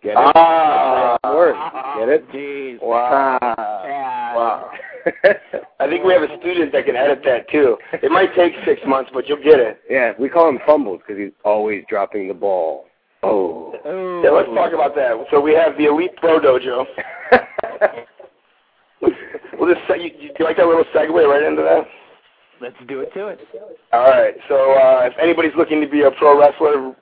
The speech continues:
Speaker 2: manager, valet, referee, gopher, which means you go for shit, anything, come on down.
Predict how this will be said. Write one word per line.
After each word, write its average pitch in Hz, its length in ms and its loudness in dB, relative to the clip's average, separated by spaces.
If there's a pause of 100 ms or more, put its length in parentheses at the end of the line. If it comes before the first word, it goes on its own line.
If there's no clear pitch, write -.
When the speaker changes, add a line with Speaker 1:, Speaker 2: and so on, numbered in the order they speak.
Speaker 2:
manager, 127 800 -2
valet, 139 420 4
referee, 139 760 -4
gopher, 147 420 2
which 135 180 -6
means 131 200 -4
you 135 100 -10
go 139 260 2
for 131 120 -8
shit, 113 320 -6 (320)
anything, 139 400 -4 (460)
come 165 180 4
on 165 140 -2
down. 143 260 -2